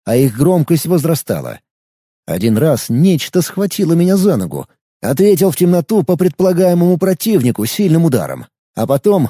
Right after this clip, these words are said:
упрыгал рукопашным боем. Судя по отсутствию вознаграждения опытом, не убил. Но главное — вырвался. Не знаю, почему на болоте никто из монстров не смотрит в тёмное время суток по деревьям, но вторая ночь в этой локации прошла идентично первой.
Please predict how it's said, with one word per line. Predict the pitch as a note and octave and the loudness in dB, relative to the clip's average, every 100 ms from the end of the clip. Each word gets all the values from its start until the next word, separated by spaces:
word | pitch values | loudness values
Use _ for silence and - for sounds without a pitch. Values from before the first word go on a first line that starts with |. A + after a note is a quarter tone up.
| - | -2
упрыгал | G#3+ F3 G#3 D#3 B2 A#2+ | -4 2 2 2 2 2
рукопашным | D3+ E3 E3 B2+ D#3 C3+ | 0 0 -2 0 0 0
боем. | G#2+ C2+ A#1+ - _ _ _ _ _ | -2 -4 -10 -16 _ _ _ _ _
Судя | - C3 B2 | -2 0 0
по | - A#2+ | 2 -2
отсутствию | - E3 C#3 C#3+ B2+ | 0 -2 0 0 0
вознаграждения | C3 C3 A#2+ A#2 G#2+ C3 C3+ | 2 2 0 -2 0 2 2
опытом, | F#3 A3 C#3+ - F#2+ D3 - | 2 0 0 -2 -4 -8 -4
не | F#3+ | 0
убил. | G#3 C3 F2 B1+ C2 _ _ _ | 0 0 -2 -8 -16 _ _ _
Но | G#2+ | -2
главное — | A#2+ G3 G#3 A2+ E2+ B1+ - | 2 2 2 0 -4 -10 -8
вырвался. | C#3+ G#3+ G#3+ A2+ - - - - _ _ _ _ _ _ _ | -2 0 2 0 -4 -10 -14 -20 _ _ _ _ _ _ _
Не | G#2 B2 | 0 2
знаю, | B2 E3+ F3 | 2 4 2
почему | D3+ D#3 D#3+ F3+ | 0 -2 0 2
на | D3 | 2
болоте | C3 D3+ D#3+ C#3+ | 2 0 2 2
никто | C#3+ - D#3+ | 0 2 0
из | A#2+ | 2
монстров | D3+ D#3+ - D3 D3 | 2 0 0 -2 0
не | D#3+ | 0
смотрит | - F3 B2+ A2+ | 2 0 0 -4
в | - | -4
тёмное | D3+ C3+ B2+ | 0 2 2
время | A#2 B2 A#2+ | 2 0 0
суток | - D3 B2+ | -2 -2 -2
по | B2+ | -2
деревьям, | A#2+ F3+ G3+ D#2 C2+ B1 _ _ | -2 -2 -2 -6 -10 -14 _ _
но | G#2+ B2 | -4 -2
вторая | - C3 B2+ | 0 2 2
ночь | C#3 D3 A#2 | 2 2 0
в | |
этой | C3 A2+ | -2 0
локации | A2 - G3+ - - B2 | -2 -2 -2 0 -2 -2
прошла | D#3 E3 G3 G#3 - | -2 -2 0 0 0
идентично | D3+ G3 F3 F#3+ - D#3 | 0 0 0 -2 0 -2
первой. | G2+ C#2 B1+ B1 | -4 -8 -12 -16